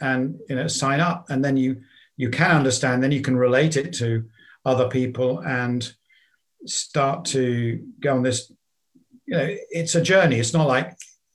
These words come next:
you instantly know exactly what I'm gonna eat for the rest of your life, but it, it just shows you you've got,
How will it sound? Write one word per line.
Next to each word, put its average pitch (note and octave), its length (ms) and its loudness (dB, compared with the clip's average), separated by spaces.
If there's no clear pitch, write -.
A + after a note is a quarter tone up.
you C#3+ 200 4
instantly C#3+ 460 2
know B2+ 200 6
exactly B2 480 2
what A#2+ 140 2
I'm A#2+ 80 0
gonna A#2+ 200 2
eat B2 160 0
for - 60 -14
the A#2+ 80 -4
rest A2 200 0
of - 20 -10
your A#2+ 120 -2
life, B2 400 0
but C#3+ 120 -2
it, D#3 120 0
it D3 120 0
just C#3+ 260 2
shows F3 280 4
you C3 80 0
you've C3 120 0
got, C3 280 -2